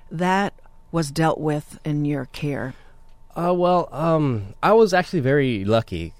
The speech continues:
Speaker 2: Um, I, I came back with minimal injury compared to some of my friends, and it's, uh, it's definitely a waiting process with the V A in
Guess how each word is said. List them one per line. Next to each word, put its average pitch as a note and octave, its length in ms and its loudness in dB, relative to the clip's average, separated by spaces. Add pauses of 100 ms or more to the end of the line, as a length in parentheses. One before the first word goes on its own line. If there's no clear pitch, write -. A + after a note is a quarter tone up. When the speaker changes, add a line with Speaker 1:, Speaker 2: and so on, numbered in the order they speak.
(140)
Speaker 2:
Um, F#2 420 -4
I, G2+ 220 0
I - 40 -2
came A2 220 -2
back F#2+ 260 -2
with F#2 160 -6
minimal F#2+ 360 -2
injury E2 320 -8
compared E2+ 320 -6
to E2 40 -8
some F#2 180 -8
of - 20 -6
my E2 140 -8
friends, E2 460 -6
and F#2 320 -2
it's, - 460 -4
uh, G#2 460 0
it's A#2 160 -4
definitely G#3 380 2
a G2 100 0
waiting G2+ 280 -2
process G2 480 -4
with F#2 140 -6
the - 80 -10
V F2+ 220 -4
A F2+ 160 -4
in F2 420 -8